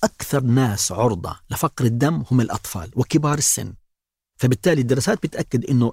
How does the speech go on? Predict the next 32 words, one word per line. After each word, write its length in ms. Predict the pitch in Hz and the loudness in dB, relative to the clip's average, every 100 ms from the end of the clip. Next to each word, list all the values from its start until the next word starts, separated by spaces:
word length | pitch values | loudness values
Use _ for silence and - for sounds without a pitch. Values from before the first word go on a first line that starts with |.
| - | 0
إعطائهم 540 | 113 - 190 135 101 | -2 2 0 0 -2
كمية 420 | 101 113 139 185 - | 0 0 2 0 -2
كبيرة 300 | 127 165 131 | 0 0 2
من 80 | |
الكافيين، 480 | 113 - 101 113 104 | 0 -2 -4 0 2
وخصوصًا 540 | 120 - 123 190 175 143 | 2 2 0 0 2 2
الكافيين 680 | 113 101 110 127 117 151 | 2 0 -2 2 4 4
المصنع 560 | 117 104 101 151 120 101 | 4 2 0 0 2 2
الموجود 420 | 101 104 107 131 | 2 2 2 0
في 60 | 123 | 0
المشروبات 440 | 110 101 110 107 | 0 0 0 0
الغازية، 560 | 101 101 101 135 160 185 - - - | 0 0 0 2 2 0 -4 -20 -6
فعلًا 420 | - 139 117 120 | 0 2 2 2
سيؤدي 560 | - 107 139 131 117 120 | 2 0 0 0 -2 -2
إلى 80 | |
الإصابة 420 | 110 104 - 110 101 | -2 -2 0 2 0
بفقر 300 | 123 - 110 | -2 -2 -2
الدم، 320 | 107 135 151 - - 135 | 2 2 0 -6 -4 0
وفي 140 | 120 | 2
المستقبل 580 | 104 101 - - 120 117 | 2 2 -2 -4 -4 0
أيضًا 200 | 139 117 | 2 2
الإصابة 500 | 98 - 135 123 110 | 0 0 0 0 2
بالاستبروسيس، 1200 | 107 107 - 123 - - 98 110 123 120 98 - - - - | 0 -2 -2 -4 -2 -2 -2 2 2 0 -4 -10 -16 -20 -6
هشاشة 240 | 104 113 - | -2 0 -2
العظام 360 | 95 110 117 | -2 0 0
أو 120 | - 95 | 0 -4
الكساح 480 | - - 127 - | -2 0 0 -2
أو 100 | 101 | 0
لين 140 | 104 110 | 2 4
العظام. 460 | 92 98 113 87 - _ _ _ _ _ _ _ _ | 4 2 2 0 -8 _ _ _ _ _ _ _ _
فهدول 360 | - 107 113 156 | -4 -2 4 4
الأطفال 520 | 120 - 165 170 202 | 4 -2 0 0 0